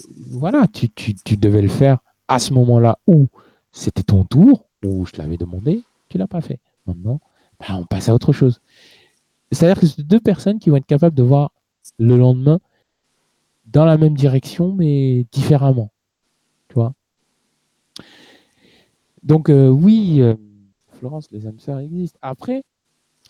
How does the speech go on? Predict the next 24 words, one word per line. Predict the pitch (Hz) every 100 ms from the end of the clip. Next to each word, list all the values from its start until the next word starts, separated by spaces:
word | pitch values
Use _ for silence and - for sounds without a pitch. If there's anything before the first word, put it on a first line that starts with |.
| 131
pour | 147
répondre | 151 165 160
à |
vos | 131
deux | 139 143
questions, | 143 - 175 - _ -
quand | 185 180
est-ce | 170
qu'on | - 147
la | 139
rencontre ? | 131 135 - 190 -
Ça, |
on | 147
sait | 135 147
pas. | - 156 - _ _
Il |
y | 117
a |
des | 117
fois, | 113 - 156 147
euh, | 117 110 - _ _ -
on |
la | 123
rencontre. | 127 143 -